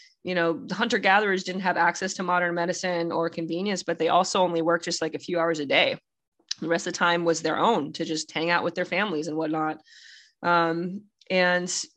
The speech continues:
I think that, you know, there's this concept that life is short, but I think that that's because we're just constantly doing just meaningless,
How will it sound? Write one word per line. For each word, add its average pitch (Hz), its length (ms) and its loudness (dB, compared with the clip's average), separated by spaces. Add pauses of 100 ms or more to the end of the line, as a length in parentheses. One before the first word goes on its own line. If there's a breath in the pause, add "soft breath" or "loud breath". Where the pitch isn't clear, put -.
I 175 120 2
think 214 280 -4
that, 175 320 2
you 170 120 -2
know, 156 460 -2
there's 190 180 -4
this 190 140 -8
concept 202 520 2
that - 120 -2
life 185 240 2
is 180 100 -4
short, 196 400 -2
but 160 140 -4
I 165 140 -4
think 262 260 -6
that 277 80 -4
that's 226 200 0
because 214 280 -4
we're 190 100 0
just 185 180 0
constantly 185 500 0
doing 170 340 -2
just 160 160 -6
meaningless, 165 500 -4